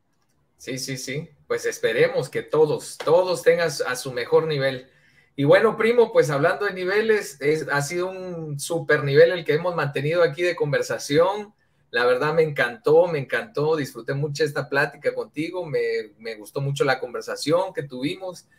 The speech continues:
y esperemos pues que al público también le guste y, y nos,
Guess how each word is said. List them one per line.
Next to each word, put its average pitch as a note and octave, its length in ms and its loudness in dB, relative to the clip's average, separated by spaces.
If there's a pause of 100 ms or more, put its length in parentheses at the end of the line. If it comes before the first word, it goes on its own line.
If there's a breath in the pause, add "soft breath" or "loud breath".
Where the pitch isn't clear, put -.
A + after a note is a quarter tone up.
(280)
y B2 160 -2
esperemos D3 580 6
pues - 160 -4
que - 100 -2
al B3 120 -6
público G3 380 -2
también D#3+ 840 -4
le B2+ 180 -6
guste F#3 420 -6
y, B2 400 -6
y A2+ 600 -12
nos, - 640 -10